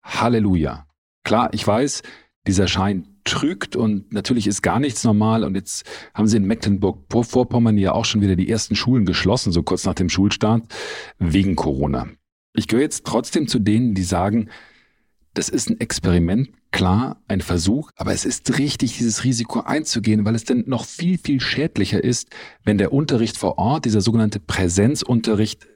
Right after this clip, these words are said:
noch länger ausfällt. Distanzunterricht, also Fernunterricht mit digitalen Mitteln, mit digitalen Medien, das haben wir doch in den letzten Monaten gesehen,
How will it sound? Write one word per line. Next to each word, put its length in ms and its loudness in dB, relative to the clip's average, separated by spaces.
noch 420 0
länger 420 0
ausfällt. 640 -4
Distanzunterricht, 1040 0
also 220 -6
Fernunterricht 800 0
mit 200 -6
digitalen 800 2
Mitteln, 380 0
mit 160 0
digitalen 400 0
Medien, 420 2
das 140 -4
haben 120 2
wir 60 2
doch 120 2
in 60 4
den 100 2
letzten 320 -2
Monaten 460 0
gesehen, 540 0